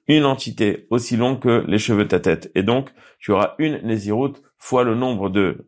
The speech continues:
euh, euh, le nombre de cheveux de ta tête fois trente jours. Donc,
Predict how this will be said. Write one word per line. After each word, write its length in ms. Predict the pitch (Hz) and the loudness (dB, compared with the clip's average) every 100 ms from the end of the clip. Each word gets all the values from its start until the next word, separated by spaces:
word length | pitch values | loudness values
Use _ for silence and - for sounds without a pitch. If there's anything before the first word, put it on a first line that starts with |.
| - | -2
euh, 260 | 90 71 50 - | 0 -2 -6 -6
euh, 260 | 82 67 - - - | -2 -2 -4 -8 -8
le 160 | 53 90 | -4 0
nombre 280 | 110 120 92 | 2 0 0
de 100 | 92 | -4
cheveux 240 | 92 104 | 0 0
de 60 | 92 | 2
ta 100 | 92 | 0
tête 300 | 156 160 - _ _ | 0 -2 -8 _ _
fois 180 | - 127 | -4 -4
trente 240 | 123 131 | -2 -6
jours. 280 | 117 117 110 | -2 -4 -2
Donc, 340 | 98 110 120 | -4 -4 -4